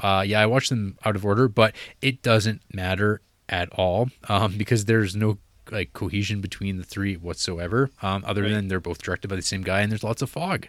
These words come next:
Speaker 1: Um, but yeah, uh, City of the Living Dead remains kind of my least favorite of the three. Um, it's got one of, like, the sickest things I've ever seen in a movie,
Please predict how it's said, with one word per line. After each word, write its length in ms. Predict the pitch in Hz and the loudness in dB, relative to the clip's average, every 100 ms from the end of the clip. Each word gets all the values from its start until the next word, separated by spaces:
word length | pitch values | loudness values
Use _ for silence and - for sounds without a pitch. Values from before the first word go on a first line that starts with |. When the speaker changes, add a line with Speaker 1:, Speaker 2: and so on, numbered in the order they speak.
| - - - - - | -20 -18 -16 -16 -6
Speaker 1:
Um, 320 | 107 107 107 - - - | -2 0 0 -4 -14 0
but 100 | 131 | 4
yeah, 180 | 160 165 98 | 6 4 4
uh, 220 | 107 107 | 2 2
City 640 | - - - 139 151 160 | 0 -4 -2 0 2 4
of 140 | 156 135 | 2 2
the 80 | 139 | 2
Living 260 | 131 135 | 2 2
Dead 260 | 110 107 120 | 2 2 2
remains 440 | 113 104 104 104 | 2 2 0 0
kind 240 | - 117 110 | -4 -2 -2
of 40 | |
my 120 | 95 | -2
least 340 | 82 98 - - | 0 0 0 2
favorite 300 | 123 123 127 | 2 2 0
of 80 | |
the 60 | 123 | -4
three. 340 | - 139 151 - - - - 107 | -2 0 0 -2 -12 -20 -12 -2
Um, 400 | 104 104 104 101 - | 2 2 0 -2 -2
it's 160 | 127 - | 0 2
got 260 | 135 127 | 0 0
one 140 | 131 127 | 0 2
of, 160 | 107 | 2
like, 240 | 104 90 - - - | 0 -2 -10 -16 -10
the 240 | 104 107 | 0 2
sickest 720 | 101 - - 127 143 131 - - | 4 2 2 2 2 2 0 0
things 320 | 123 131 113 | 0 2 2
I've 200 | 101 92 | 0 0
ever 220 | 104 107 | -2 0
seen 340 | - - 104 123 | 0 0 2 2
in 100 | 135 | 2
a 60 | |
movie, 360 | 139 151 180 | 4 4 2